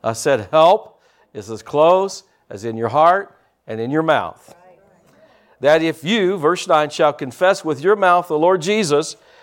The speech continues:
and shall believe in your heart that God hath raised him from the dead, thou shalt be saved. For with the heart man believes unto righteousness, and with the mouth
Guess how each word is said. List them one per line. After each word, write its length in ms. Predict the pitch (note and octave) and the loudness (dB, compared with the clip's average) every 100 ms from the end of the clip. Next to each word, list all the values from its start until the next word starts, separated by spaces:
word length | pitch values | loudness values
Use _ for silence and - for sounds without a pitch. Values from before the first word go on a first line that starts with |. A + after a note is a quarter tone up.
| _ | _
and 120 | B2+ B2+ | -4 0
shall 240 | F3+ E3+ | 2 2
believe 360 | D#3 D#3+ F#3+ G3+ | 2 0 0 2
in 100 | A3 | 2
your 120 | A3+ | 2
heart 300 | D3+ D3 D#3+ | 4 2 0
that 180 | B2+ A2 | -6 0
God 260 | B2+ D3 | 2 4
hath 220 | D#3 F3+ C3+ | 2 0 -2
raised 480 | B2+ D3+ G3 - | 0 2 0 -4
him 120 | B3+ A3+ | -8 -6
from 280 | - F#3+ | -2 -2
the 100 | E3+ | -2
dead, 560 | D3+ C3+ F3+ C#3 C#3 D3 _ _ _ _ _ _ | -2 2 2 2 0 -6 _ _ _ _ _ _
thou 160 | - G#2+ | -4 -2
shalt 300 | A2+ D3 C#3+ | 0 0 0
be 100 | E3 | -2
saved. 580 | - A#3 A3 B2+ D#2 - _ _ _ _ _ _ | -2 0 2 0 -6 -18 _ _ _ _ _ _
For 200 | - D#3 | -2 0
with 180 | F3 F#3+ | 2 2
the 120 | G3 | 2
heart 500 | F#3 A#3+ C4 G3 A3+ | 4 4 2 -2 -4
man 320 | F3+ F3 A3+ A3+ | -2 2 2 2
believes 320 | F#3 F3 D#3+ | 2 2 0
unto 200 | E3 D#3 | 0 0
righteousness, 800 | D3+ G3+ B3 D3 A2+ A2 B2+ - | 2 0 -2 -6 -8 -8 -8 -6
and 120 | D3 | -4
with 140 | D#3 | -4
the 60 | D#3 | -2
mouth 460 | F3 A3 F#3 D#3 | 0 0 0 -6